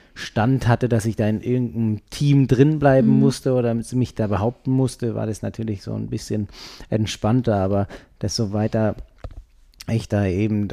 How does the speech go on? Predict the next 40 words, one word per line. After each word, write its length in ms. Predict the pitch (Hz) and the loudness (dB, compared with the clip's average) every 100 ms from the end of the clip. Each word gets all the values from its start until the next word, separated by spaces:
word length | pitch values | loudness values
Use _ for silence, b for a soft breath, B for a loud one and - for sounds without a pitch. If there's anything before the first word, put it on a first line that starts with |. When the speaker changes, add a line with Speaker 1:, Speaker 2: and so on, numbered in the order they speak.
| - | -6
Speaker 1:
auch 460 | 98 104 98 - - _ _ _ _ | -2 -2 -2 -10 -20 _ _ _ _
leistungsmäßig 1200 | 120 107 131 - 139 135 147 143 131 139 127 113 | -2 2 2 0 -2 0 2 2 2 0 -2 0
hoch, 300 | 139 147 - | 2 2 -2
äh, 640 | 165 - 147 135 131 131 127 | -12 -2 0 2 4 2 2
gerutscht 480 | 143 131 147 - 156 | 0 0 -2 -4 -2
bin 260 | 143 147 | 0 2
und 100 | 139 | 0
mich 140 | 123 117 | -2 0
da 400 | 120 120 123 - - | 0 2 0 -6 -4
aufgearbeitet 720 | 131 - 143 120 123 120 120 | -4 -2 -2 0 0 -2 -2
habe, 160 | 127 - | -2 -2
ist 100 | 117 | -4
es 80 | 120 | -4
natürlich 440 | 113 - 123 117 | -4 -4 -4 -2
so, 180 | 123 117 B B B B 127 | -2 -4 B B B B -6
dass 160 | 110 | -2
wenn 80 | 123 | 0
ich 100 | 110 | 0
weiß, 280 | 117 107 117 | 0 0 0
okay, 400 | 113 120 117 113 | -4 -2 0 0
was 200 | 107 110 | -2 -4
die 160 | - 95 | -2 0
anderen 260 | 117 117 117 | 0 0 0
fahren, 360 | 117 110 110 | -2 0 0
was 140 | 110 - | -2 -4
ich 200 | 120 - | -8 -4
fahre, 520 | 117 113 107 117 107 | -2 0 0 -2 -2
wie 120 | 117 | -2
mein 180 | 117 113 | 0 2
Leistungsstand 720 | 110 120 127 117 117 113 110 | 2 0 -2 -4 -4 -4 -2
ist, 280 | 120 - - | -4 -4 -6
ähm, 240 | 107 110 - | -4 -4 -4
aber 160 | 104 | -6
gerade 320 | 107 107 113 | -4 -4 -2
beim 180 | 113 110 | -2 -4
Ergometer 680 | 95 110 107 117 127 117 110 _ _ - | -4 -4 -2 -2 0 0 -2 _ _ -6
kann 160 | 110 | -4
man 160 | 113 113 | -2 0
da 180 | 107 107 | 0 2
halt 240 | 107 104 | 2 2